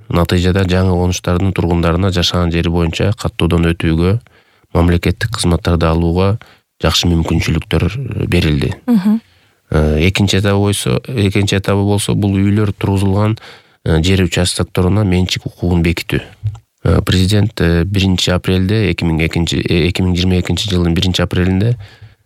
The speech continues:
Speaker 1: жер укуктук мамилелерди жөнгө салуу жөнүндө мыйзамга кол койгон.
Speaker 2: Мм.
Speaker 1: Аны ишке ашыруу үчүн жер мунапысын жүргүзүүнүн тартиби жөнүндө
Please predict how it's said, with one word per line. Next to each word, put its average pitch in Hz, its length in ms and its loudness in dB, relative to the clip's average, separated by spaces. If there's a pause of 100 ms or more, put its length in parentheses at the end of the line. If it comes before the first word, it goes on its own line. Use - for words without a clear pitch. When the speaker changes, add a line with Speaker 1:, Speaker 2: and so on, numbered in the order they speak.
(140)
Speaker 1:
жер 98 260 2
укуктук - 480 -4
мамилелерди 87 600 2
жөнгө 87 320 0
салуу 90 320 0
жөнүндө 85 320 0
мыйзамга 82 480 0
кол 90 200 0
койгон. 80 300 -2 (140)
Speaker 2:
Мм. 202 400 2 (320)
Speaker 1:
Аны 101 220 2
ишке - 240 -2
ашыруу 95 280 0
үчүн 107 380 -2 (680)
жер 104 200 2
мунапысын 92 580 0
жүргүзүүнүн 90 680 0
тартиби 90 420 -2
жөнүндө 85 320 0